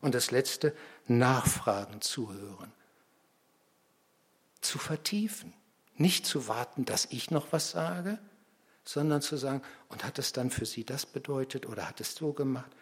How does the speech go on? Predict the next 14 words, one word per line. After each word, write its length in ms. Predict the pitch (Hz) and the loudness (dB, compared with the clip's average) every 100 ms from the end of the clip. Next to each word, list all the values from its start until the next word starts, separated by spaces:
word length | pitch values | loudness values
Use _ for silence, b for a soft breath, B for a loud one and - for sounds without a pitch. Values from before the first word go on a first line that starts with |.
| B B B B | B B B B
Ich 200 | 170 - | -2 0
glaube, 360 | - - 135 123 | -2 0 4 4
wenn 180 | 151 151 | 4 2
wir 120 | 143 | 2
selbst 400 | 143 220 - - | 2 0 0 -2
ein 160 | 175 160 | -2 -2
Gespräch 520 | - - 185 180 - | -4 -4 -4 -4 -6
hatten, 280 | 113 - 127 | -6 -2 2
wo 120 | 139 | 2
jemand 480 | 151 151 143 - 196 | 2 0 -2 -2 0
anders 360 | 214 113 - | 2 0 -2
so 140 | - 185 | -2 -2
positiv 880 | - 185 - 156 - 165 123 - | 0 -2 -2 -4 -6 -4 -4 -2
und, 160 | 135 | 0